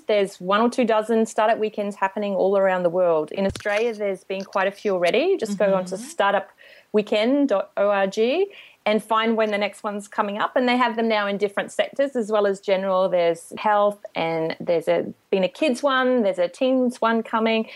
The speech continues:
Speaker 1: And I think they've had a financial sector one. But basically the idea is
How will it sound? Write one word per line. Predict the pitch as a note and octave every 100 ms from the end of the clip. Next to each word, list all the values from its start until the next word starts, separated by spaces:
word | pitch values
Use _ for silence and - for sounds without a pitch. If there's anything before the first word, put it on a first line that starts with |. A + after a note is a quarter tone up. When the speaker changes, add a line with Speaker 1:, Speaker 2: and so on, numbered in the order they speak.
| - - _
Speaker 1:
And | F#3 F3+
I | F#3
think | G#3+ G#3
they've | A3
had | G3 F#3+
a | F3+ F3 -
financial | A3+ A#3+ A#3+ A#3+
sector | - A3+ - A3
one. | G#3 G#3 G#3+ - - -
But | G#3 -
basically | C#4+ G4+ A4+ - A#4
the | A3 A#3+
idea | F4+ C#4 G#3+ G3
is | F#3+ F#3